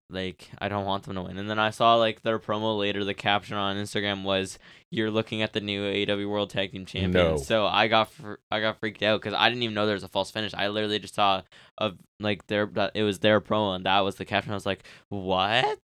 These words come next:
Speaker 2: Right.
Speaker 1: And then it was, like, no, it was them hyping up the rematch, and
Speaker 2: Of
Speaker 1: I was
Speaker 2: course.
Speaker 1: like, I was like, "Oh, okay."
Speaker 2: Yeah, Acclaimed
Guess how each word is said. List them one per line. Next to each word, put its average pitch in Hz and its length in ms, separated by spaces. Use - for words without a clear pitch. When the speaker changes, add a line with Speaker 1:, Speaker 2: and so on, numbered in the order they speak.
Speaker 2:
Right. 78 200
Speaker 1:
And 104 120
then 98 320
it 117 120
was, 110 260
like, 104 240
no, 107 120
it 104 120
was 101 140
them 95 180
hyping 95 320
up 95 160
the 95 80
rematch, 92 600
and 95 100
Speaker 2:
Of 92 40
Speaker 1:
I 92 60
was 92 80
Speaker 2:
course. 92 320
Speaker 1:
like, - 260
I 113 80
was 113 140
like, - 160
"Oh, 107 640
okay." 90 480
Speaker 2:
Yeah, 113 160
Acclaimed 143 640